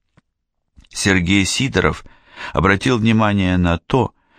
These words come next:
каким глубоким уважением пользовался Дурылин у старцев Анатолия, Нектария, Феодосия. Примечание. Записки священника Сергея Сидорова.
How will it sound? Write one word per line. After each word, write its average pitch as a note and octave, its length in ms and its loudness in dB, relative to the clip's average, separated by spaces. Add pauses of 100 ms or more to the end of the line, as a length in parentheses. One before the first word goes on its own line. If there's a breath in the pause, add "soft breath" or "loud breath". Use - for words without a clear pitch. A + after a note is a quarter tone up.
(220 loud breath)
каким A#2+ 500 0
глубоким G2 600 0
уважением G#2+ 720 0
пользовался D2+ 720 -2
Дурылин D#2+ 680 0 (420 soft breath)
у E2+ 140 0
старцев - 800 -2 (240)
Анатолия, D2+ 920 0 (440)
Нектария, F2 1000 0 (300)
Феодосия. F2 1040 -2 (680)
Примечание. C#2 760 0
Записки F#2 600 -4
священника F2+ 920 -2
Сергея E2 560 -2
Сидорова. G1+ 680 -4